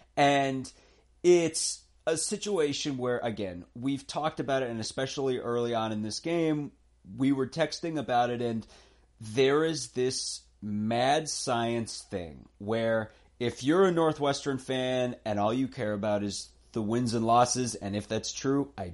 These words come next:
don't blame you for it. Um, that's, that's one thing, and, and it's rough to see a team that clearly is gonna take L after L in the conference season.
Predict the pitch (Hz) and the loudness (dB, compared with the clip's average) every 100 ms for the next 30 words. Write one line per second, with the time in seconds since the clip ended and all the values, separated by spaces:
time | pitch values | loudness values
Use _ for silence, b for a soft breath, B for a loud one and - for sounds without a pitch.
0 | 87 95 120 - 117 113 113 117 113 110 | -2 2 2 0 -2 2 2 2 0 -2
1 | 107 110 - b b b 123 117 110 107 | -2 -2 -4 b b b 4 4 4 2
2 | - b b _ 165 127 139 139 135 - | -2 b b _ -8 2 10 12 12 6
3 | - - 160 156 151 139 147 139 131 123 | -2 6 6 6 4 6 6 6 4 2
4 | 120 117 - 107 92 - - 101 120 113 | 2 0 0 0 0 -4 -10 -6 -2 -2
5 | - 107 101 101 107 101 98 92 - 95 | 0 0 0 -2 -2 0 0 -2 -4 -6
6 | - 98 - 98 95 90 - 90 95 90 | -4 -4 -2 -2 0 0 -2 -4 -2 -4
7 | 87 87 - 92 - 87 - 110 90 82 | -6 -8 -6 -6 -8 -8 -4 -2 -4 -6